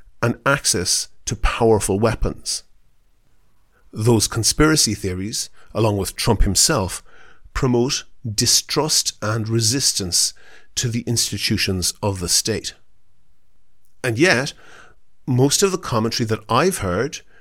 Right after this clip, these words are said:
that contemplates Trump going to jail has a ho-ho-ho tone of asking if he could run for president from a prison cell. Seriously?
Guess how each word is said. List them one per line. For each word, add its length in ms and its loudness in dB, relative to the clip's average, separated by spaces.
that 220 -6
contemplates 720 -2
Trump 240 -4
going 220 0
to 100 -6
jail 460 2
has 320 0
a 160 0
ho-ho-ho 840 2
tone 480 0
of 300 0
asking 500 2
if 180 -6
he 80 -6
could 200 -4
run 300 2
for 180 -2
president 680 -2
from 280 0
a 40 -2
prison 460 0
cell. 460 -4
Seriously? 760 0